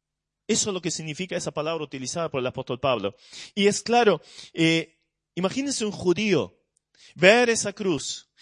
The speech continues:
Y este judío se recordaría enseguida del pasaje, "Maldito es que el, eh, aquel que es colgado en un madero". Entonces, para un judío ver a alguien en una cruz significaba maldición.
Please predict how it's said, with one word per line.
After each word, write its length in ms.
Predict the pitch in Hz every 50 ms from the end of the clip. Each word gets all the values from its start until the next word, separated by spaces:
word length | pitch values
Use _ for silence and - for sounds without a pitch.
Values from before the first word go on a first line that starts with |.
| - - - _
Y 100 | 165 190
este 140 | - -
judío 380 | 220 - 233 214 220 240 254 247
se 240 | - - 220 202 - _
recordaría 640 | 170 175 185 190 - 190 190 175 175 180 196 226 233
enseguida 460 | 226 208 185 202 190 202 220 220 220
del 140 | 202 185 170
pasaje, 420 | - 170 - - 202 196 - 208 185
"Maldito 720 | 175 190 180 190 196 185 175 175 247 262 - _ 196 185
es 100 | 185 170
que 160 | - - 160
el, 160 | 165 165 165 -
eh, 140 | 127 127 -
aquel 300 | - 139 - 185 190 185
que 80 | - 180
es 80 | 165
colgado 400 | - - 147 156 156 175 185 185
en 80 | 175 165
un 60 | 160
madero". 440 | 151 143 151 180 202 190 151 113 - _ - - - -
Entonces, 340 | - 180 180 247 233 233 220
para 240 | - 214 214 220 226
un 60 | 214
judío 440 | 180 165 185 196 208 233 247 233 196
ver 220 | 165 214 226 240
a 180 | 214 190 190 202
alguien 380 | 240 269 269 226 208 190 180 175
en 60 | 185
una 220 | 180 170 160 151
cruz 280 | - - 214 233 220 -
significaba 640 | - 165 170 170 - - 214 - 226 220 226 226 214
maldición. 800 | 180 175 170 160 151 147 139 - - 196 214 240 226 165 120